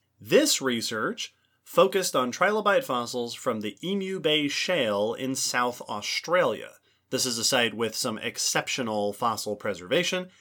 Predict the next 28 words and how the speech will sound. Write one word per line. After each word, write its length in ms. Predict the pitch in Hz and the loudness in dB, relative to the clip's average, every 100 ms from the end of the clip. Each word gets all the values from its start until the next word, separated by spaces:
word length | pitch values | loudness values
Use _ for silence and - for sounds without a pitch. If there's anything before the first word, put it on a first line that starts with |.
| _ _ - | _ _ -2
Specifically, 1040 | - - 226 - 262 - 156 120 117 117 | 0 2 0 2 2 2 0 0 -2 -2
this 300 | 104 180 - | 0 0 0
group 340 | - 143 143 | 0 -2 0
was 160 | 151 123 | -4 -4
looking 380 | 110 131 147 143 | -4 -2 -4 -4
for 300 | - 101 - _ | -4 -6 -6 _
evidence 580 | 147 143 131 175 175 175 - | -2 0 0 0 -2 -6 -6
of 240 | 131 120 104 | -2 -2 -4
feeding 840 | - - 175 170 170 170 175 175 170 - | -12 -8 -4 -2 0 -2 -2 -8 -12 -2
on 400 | 131 135 143 143 | 0 2 2 0
trilobites. 960 | - 165 151 110 90 85 180 - - - _ _ _ | 4 6 6 2 0 -6 -8 -6 -8 -10 _ _ _
These 200 | 131 120 | 0 2
are 80 | 120 | 2
trilobites 460 | 143 127 123 120 | 6 6 6 2
from 160 | - 110 | 0 -6
the 80 | 95 | -10
Cambrian 640 | - 170 180 143 117 107 | -4 -2 0 0 0 -2
period, 400 | 110 107 107 180 | -4 -4 -2 0
around 260 | 165 113 104 | 0 0 -2
five 280 | 123 113 110 | 0 0 -2
hundred 260 | 110 110 | -8 -10
fourteen 640 | - 127 123 131 113 104 104 | -4 -4 -4 -6 -6 -6 -4
million 420 | 127 143 143 135 | 0 2 2 2
years 240 | 139 120 | 0 -2
ago, 300 | 107 95 95 | -4 -6 -6
so 180 | 143 98 | -6 -8
shortly 540 | - 143 147 131 135 | -4 -2 -2 -2 -2
after 580 | 123 143 - 101 98 - | 0 0 -2 -6 -8 -8